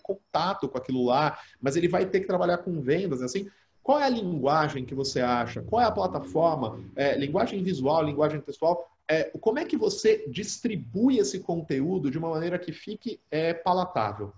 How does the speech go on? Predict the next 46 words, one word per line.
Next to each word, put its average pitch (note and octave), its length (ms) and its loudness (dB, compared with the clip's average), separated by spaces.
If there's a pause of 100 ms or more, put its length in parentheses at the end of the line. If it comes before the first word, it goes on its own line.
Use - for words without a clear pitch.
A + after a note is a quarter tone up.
(140)
né? A#2 360 -4 (120)
Eu C#3 120 2
acho E3 160 0
que - 40 0
é E3+ 40 0
muito F3+ 340 -4
isso, C3 260 -4
né? B2+ 80 -4
Como G3 140 -6
é B3 80 0
que B3 60 -2
a - 20 0
gente, G#3+ 420 -6
a C#3 60 -4
gente, E3 300 -6
tipo, - 200 -8
a D#3+ 80 0
gente, D#3+ 320 -4 (120)
ah, D#3 240 -2
organiza, D#3+ 720 2
né? C3+ 60 -6
Que - 80 -12
tem E3+ 100 -2
muito G#3+ 180 -4
a E3+ 40 -2
ver E3 160 -6
com, C#3 300 -4 (300)
é, C3 420 4
o D3 80 -2
nome D#3 240 -2
de, D#3+ 100 -2
é D3 80 2
design E3 560 0
ins-, - 240 -12
é, B2+ 480 4
instrucional, F3 1200 -2
né? A#2+ 180 -4
De A#2+ 120 -4
você B2 200 -6
fazer C3+ 440 -2 (600)
exatamente D#3 480 -2
os, - 440 -6
as B2+ 160 -6
doses F3 400 0
de D#3 100 -8
conteúdo. C3 640 0